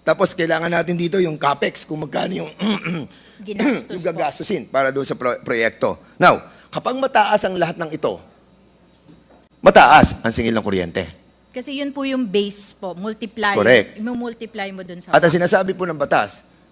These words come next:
Speaker 1: kailangan just and reasonable na ibibigay sa rate para sa ating mga kababayan. Am I correct?
Speaker 2: Tama naman po.
Speaker 1: Okay, question. Puntahan natin yung opening rab. Kasi noong twenty fifteen, okay,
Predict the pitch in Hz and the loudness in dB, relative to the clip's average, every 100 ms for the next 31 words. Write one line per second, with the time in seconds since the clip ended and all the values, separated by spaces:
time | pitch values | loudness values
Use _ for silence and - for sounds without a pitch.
0 | _ 151 160 156 151 110 101 104 180 170 | _ 2 2 2 0 -6 -4 2 4 2
1 | - - 143 131 139 - 117 98 113 85 | -2 -8 -8 -4 -4 -2 -2 -2 -2 -4
2 | - _ _ _ 120 156 180 156 151 139 | -10 _ _ _ -4 -2 -2 0 0 0
3 | 139 120 113 98 - 131 127 127 110 113 | -2 0 -2 -4 0 2 4 2 2 0
4 | 110 98 92 90 101 98 80 - 170 185 | -2 -2 -2 0 0 0 -4 -4 0 2
5 | 165 92 - _ _ 220 214 208 196 175 | 2 0 -8 _ _ -10 -10 -12 -16 -18
6 | 165 - - 78 - 165 147 104 80 - | -10 -8 -8 -12 -4 0 0 -2 -6 -16
7 | - - 185 202 208 190 170 180 160 143 | -20 -4 -2 0 0 -2 -2 -6 -6 -6
8 | 139 110 101 87 _ _ _ _ _ _ | -8 -8 -8 -10 _ _ _ _ _ _
9 | _ _ - 170 190 147 123 220 240 220 | _ _ -2 2 4 2 4 4 4 2
10 | 208 185 165 - 170 110 98 92 - - | 0 0 -2 2 2 2 -4 -12 -12 -6
11 | 113 170 | -2 -2